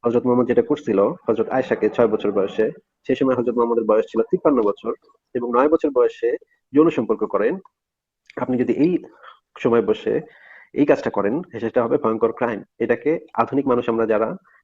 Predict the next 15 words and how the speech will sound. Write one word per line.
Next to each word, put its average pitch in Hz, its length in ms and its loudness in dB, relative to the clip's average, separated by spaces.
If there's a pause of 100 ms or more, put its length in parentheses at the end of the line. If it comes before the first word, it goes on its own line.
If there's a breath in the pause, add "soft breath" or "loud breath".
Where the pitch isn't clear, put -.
শিক্ষিত 131 260 -2
মানুষ 113 240 2
আমরা 104 160 -2
যারা, 104 220 -4
এটাকে 101 200 -4
আমরা 104 160 -4
বলি 110 300 -8 (340 loud breath)
পেডোফিলিয়া, 123 580 2 (220)
শিশুকাম। 104 640 -2
এটা 113 120 -2
একটা 123 140 -8
ক্রাইম, 123 340 -6 (140)
এটা 120 120 -4
একটা 117 120 -2
বিকৃতি। 135 420 -10